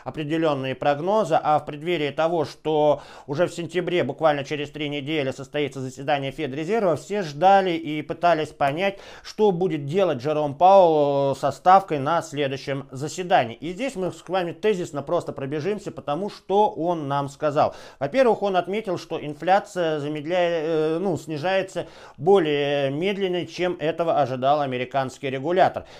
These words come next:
Конечно же, мы с вами прекрасно понимаем, и это отметил Джером Пауэлл в своем выступлении, что для них целевая цель по инфляции это в два процента. Ну а сейчас до этой цели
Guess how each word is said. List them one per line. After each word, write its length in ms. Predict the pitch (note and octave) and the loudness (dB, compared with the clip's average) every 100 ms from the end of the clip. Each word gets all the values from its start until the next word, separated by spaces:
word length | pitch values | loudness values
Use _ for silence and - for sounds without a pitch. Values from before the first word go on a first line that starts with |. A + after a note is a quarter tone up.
| - | -6
Конечно 400 | D#3 F#3 A3 E3+ | -4 -2 -4 -4
же, 100 | C#3+ | -6
мы 80 | C#3 | -6
с 60 | |
вами 220 | D3 D#3 D#3 | -6 -6 -6
прекрасно 480 | D#3+ D#3+ E3 C#3 | -8 0 0 0
понимаем, 520 | B2+ C3 C3 E3+ F3 B2+ | -6 -6 -4 -4 -2 -4
и 40 | |
это 200 | B2 B2+ | -2 -2
отметил 440 | C3 D3 D3 A#2 | -2 -4 -6 -6
Джером 340 | G#2+ C3 C3+ A#2+ | -4 0 0 2
Пауэлл 300 | D3 C3 A2+ | 4 4 2
в 60 | |
своем 360 | - B2+ C3+ B2 | -4 -4 -4 -4
выступлении, 640 | A#2+ - B2+ D3+ F#3+ F#3 | -8 -10 -10 -4 -4 -4
что 300 | D3 - D#3+ | -8 -4 -4
для 200 | A#2+ C3+ | -2 -2
них 220 | D3 G#3 - | -2 -6 -8
целевая 600 | D#3+ D3+ D#3 C#3+ C3+ C3 | -6 -2 2 2 2 -2
цель 300 | - E3+ D3+ | -6 -2 -2
по 200 | C#3+ C3+ | -2 -4
инфляции 520 | A#2+ A#2+ D#3 F#3 - C#3 | -4 -2 0 0 -2 -8
это 320 | C#3+ E3 D3+ | -6 -4 -6
в 120 | C3 | -6
два 300 | B2+ C#3 C3+ | -2 2 2
процента. 640 | C3+ C#3 C#3+ F3+ B2 C3 | 2 -2 -2 -6 -4 -6
Ну 200 | C3 G3 | -4 -2
а 140 | E3+ B2 | 0 0
сейчас 340 | C#3+ C#3 F#3 C3 | -4 -2 -2 0
до 120 | C3+ | -2
этой 200 | C#3 C3+ | -2 -6
цели 380 | - F#3 F3 | -4 -2 -2